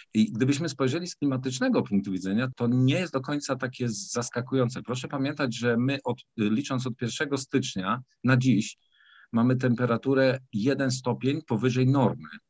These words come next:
Z tym, że norma nam się zmieniła o, o ponad osiemdziesiątych, czyli de facto, gdybyśmy się dyskutowali na, na ten temat, powiedzmy, dwa, trzy, cztery lata temu, pięć czy siedem, to byśmy to uznawali za bardzo ciepły rok. A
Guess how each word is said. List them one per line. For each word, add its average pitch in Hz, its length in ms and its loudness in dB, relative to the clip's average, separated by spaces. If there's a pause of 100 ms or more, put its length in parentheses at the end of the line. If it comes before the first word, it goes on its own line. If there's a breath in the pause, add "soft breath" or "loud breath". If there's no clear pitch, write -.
(140)
Z - 40 -12
tym, 131 140 2
że 123 100 4
norma 160 260 2
nam 123 200 2
się 127 160 -4
zmieniła 117 500 0
o, 110 200 -2 (680 loud breath)
o 107 320 2
ponad 131 360 0 (160)
osiemdziesiątych, 123 840 0
czyli 113 280 0
de 117 120 0
facto, 147 300 -2
gdybyśmy 127 360 0
się 120 320 0 (220)
dyskutowali 117 680 -2
na, 107 280 4
na 113 140 2
ten 110 180 0
temat, 113 280 0 (160)
powiedzmy, 104 360 -4
dwa, 120 240 -2
trzy, 120 280 -4
cztery 107 340 -2
lata 101 280 -2
temu, 101 540 -4 (300 soft breath)
pięć 117 400 0
czy 104 80 -4
siedem, 98 520 -4 (760 soft breath)
to - 100 0
byśmy 127 220 2
to 131 140 0
uznawali 113 400 0
za 110 120 -2
bardzo 101 280 -2
ciepły 101 320 -6
rok. 82 220 -6 (400 loud breath)
A 104 300 2